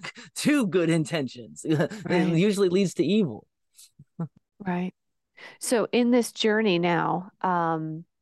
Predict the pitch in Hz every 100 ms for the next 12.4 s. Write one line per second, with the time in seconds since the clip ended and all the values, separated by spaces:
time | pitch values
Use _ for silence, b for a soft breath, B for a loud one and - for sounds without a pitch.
0 | _ _ _ B B _ _ _ _ _
1 | _ _ _ _ _ _ _ 208 190 185
2 | 208 226 233 240 - 185 185 175 175 190
3 | - 175 190 - 175 175 180 185 185 170
4 | 170 - 185 190 196 196 - 190 185 180
5 | - _ _ - - 233 - 202 185 180
6 | 175 175 180 - 180 196 175 180 180 170
7 | 170 - 170 160 180 185 165 _ - 180
8 | 165 - 165 165 175 - 175 170 160 160
9 | 175 247 - 220 170 151 165 185 _ _
10 | _ _ _ - 185 175 160 - _ -
11 | 175 196 185 202 202 175 165 147 - 165
12 | 170 - - 170